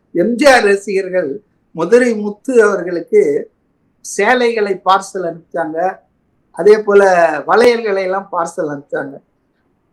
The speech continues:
ஆக இன்னைக்கு வந்து சினிமா என்பதை அரசியலோடு கலந்து தங்களுடைய அரசியலுக்கு ஆகாதவன் சினிமாவை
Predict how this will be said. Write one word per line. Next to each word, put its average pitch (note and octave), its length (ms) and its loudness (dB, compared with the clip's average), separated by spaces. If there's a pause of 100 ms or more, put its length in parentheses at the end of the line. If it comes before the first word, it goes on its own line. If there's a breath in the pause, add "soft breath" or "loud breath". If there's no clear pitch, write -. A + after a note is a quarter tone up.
ஆக B3 160 6 (460)
இன்னைக்கு G3 340 -8
வந்து B3+ 260 0 (160)
சினிமா C#4+ 540 2 (160)
என்பதை G3+ 540 2 (680)
அரசியலோடு B3 800 4 (140)
கலந்து G#3 420 -4 (120)
தங்களுடைய F3+ 560 -6
அரசியலுக்கு A#3+ 840 -2 (220)
ஆகாதவன் A3+ 680 0
சினிமாவை G#3 560 -4